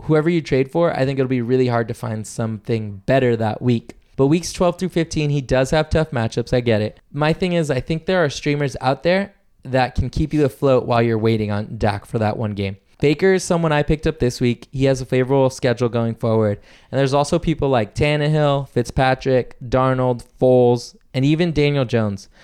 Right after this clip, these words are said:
I know it sounds gross, but the matchups are just some of the best in the league for those guys. And quarterback's a position where you just need a semi-talented player, and they can still get you eighteen to twenty-two point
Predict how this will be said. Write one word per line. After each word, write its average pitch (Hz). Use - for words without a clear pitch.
I 131
know 156
it -
sounds 139
gross, 120
but 123
the 131
matchups 131
are 117
just -
some 160
of 156
the 143
best 143
in 151
the 135
league 120
for 117
those 107
guys. 101
And 127
quarterback's 160
a 180
position 143
where 123
you 131
just 143
need 160
a 123
semi-talented 117
player, 104
and 120
they 120
can 135
still 123
get 113
you 113
eighteen 113
to 107
twenty-two 110
point 110